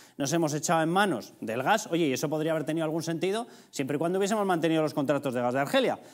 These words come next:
Pero ahí estaba esa pericia diplomática, repito, barra Begoña Gómez,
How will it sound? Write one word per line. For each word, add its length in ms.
Pero 200
ahí 80
estaba 320
esa 240
pericia 420
diplomática, 800
repito, 720
barra 420
Begoña 380
Gómez, 380